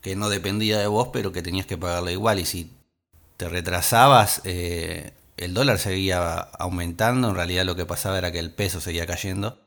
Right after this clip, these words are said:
y había que saldarlo. Y había que pagar toda la diferencia por un país que perdía valor económicamente. Pero de todas formas comenzamos, eh, era eso o quedarse ahí en Argentina, y nosotros queríamos salir a conocer el mundo,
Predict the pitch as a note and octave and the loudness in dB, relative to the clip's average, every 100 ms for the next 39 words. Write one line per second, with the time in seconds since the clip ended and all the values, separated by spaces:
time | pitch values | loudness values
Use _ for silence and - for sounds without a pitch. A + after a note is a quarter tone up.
0 | _ - F#2+ G2 G2 F#2+ - F2+ A2 G#2 | _ -10 -4 -2 -2 -2 -4 -2 -2 -2
1 | - - _ - F2+ E2+ E2 E2 F2+ F#2+ | -6 -16 _ -20 -14 -10 -8 -6 -6 -6
2 | E2+ F2 E2+ B2 A#2 F#2+ F#2 G#2 F#2+ G2+ | -4 -4 -4 -4 -2 -2 -4 -4 -6 -6
3 | G2 A#2 G#2 F2 E2 F2 F2 E2+ F2+ - | -6 -4 -4 -6 -8 -8 -8 -6 -6 -6
4 | A2 F#2+ - - F#2+ E2 F2 F#2 F2 E2+ | -8 -8 -10 -12 -10 -6 -4 -2 -2 -4
5 | F2+ F#2 F2 E2+ E2+ E2+ G2 F#2 - _ | -4 -4 -6 -6 -6 -6 -6 -6 -10 _
6 | _ _ _ _ - - - D3+ A#2 G#2 | _ _ _ _ -20 -20 -4 2 2 2
7 | G#2 G2 A2 G#2+ G#2+ G2 G2 G#2 A#2+ B2+ | 0 0 -2 -2 -2 -4 -2 0 2 2
8 | C#3+ C3+ F#2+ F#2+ F#2 F#2 F2+ F2 E2+ F2+ | 0 -2 -4 -4 -4 -6 -6 -8 -10 -14
9 | - - _ _ - A2+ A2+ B2 C#3+ C#3 | -20 -20 _ _ -4 2 4 6 4 4
10 | D3+ C#3+ C#3 F#2 G2+ G2+ G#2+ G#2+ G#2+ F#2+ | 2 2 0 -6 -2 0 2 0 0 -2
11 | G2 F#2+ F#2 - F#2+ F#2 A#2+ C3 C3 C#3 | -2 -2 -6 -8 -8 -6 -4 -2 0 -2
12 | C3+ F#2+ F#2 F#2 - F#2 F#2+ - F#2 G2 | -4 -8 -10 -10 -10 -8 -8 -10 -10 -6
13 | G2+ F#2 - F#2 F2+ F2+ F2+ F#2+ F#2 F#2 | -4 -4 -6 -6 -4 -4 -6 -6 -6 -4
14 | G2 G2 G#2+ | -4 -4 -6